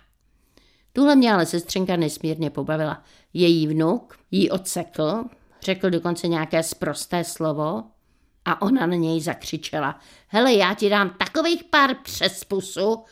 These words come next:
že si na ní týden nesedneš.“ Můj kamarád má zásadu nechodit se zdravotními sestrami, ředitelkami v mateřské škole a s kadeřnicemi.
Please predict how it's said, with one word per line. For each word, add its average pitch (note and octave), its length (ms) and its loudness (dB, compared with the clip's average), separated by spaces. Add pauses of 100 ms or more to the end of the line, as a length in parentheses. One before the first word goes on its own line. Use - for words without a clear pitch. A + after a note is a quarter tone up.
(240)
že G3 200 -2
si A3 240 -2
na A3 120 0
ní F3+ 240 0
týden E3 640 -2
nesedneš.“ - 880 -16 (1300)
Můj C4+ 180 0
kamarád F#3+ 580 0
má D#3+ 180 0
zásadu E3+ 720 -6 (240)
nechodit F3 540 0
se E3+ 100 -2
zdravotními D3+ 560 -4
sestrami, F#3 720 -6 (280)
ředitelkami D#3+ 840 0
v D#3 60 -6
mateřské D3 560 -6
škole D3+ 480 -6 (460)
a E3 120 -6
s - 220 -10
kadeřnicemi. - 960 -12